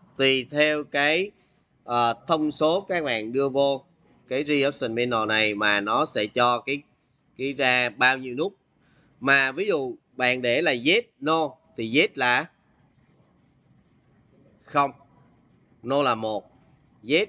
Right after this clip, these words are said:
no, cancel. Ok, cancel thì nó tương ứng với cái giá trị nó trả về. Đây, không, một, hai. Đó, không, một, hai. Thì bạn sẽ chọn ở đây re-option panel null.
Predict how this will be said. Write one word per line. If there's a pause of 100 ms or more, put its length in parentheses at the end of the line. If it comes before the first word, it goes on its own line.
(160)
no,
cancel. (1040)
Ok, (220)
cancel (140)
thì
nó
tương
ứng
với
cái
giá
trị
nó
trả
về. (560)
Đây, (640)
không, (160)
một,
hai. (3000)
Đó, (340)
không,
một,
hai. (800)
Thì
bạn
sẽ
chọn
ở
đây
re-option
panel
null.